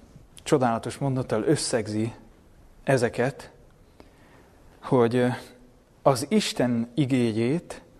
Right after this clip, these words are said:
annak a hétköznapjainkra gyakorolt hatásából kell megismertetnünk másokkal. Tehát magyarán mi az, amit,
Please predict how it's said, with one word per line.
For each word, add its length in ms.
annak 460
a 440
hétköznapjainkra 1600
gyakorolt 520
hatásából 1200
kell 200
megismertetnünk 960
másokkal. 800
Tehát 220
magyarán 460
mi 140
az, 120
amit, 180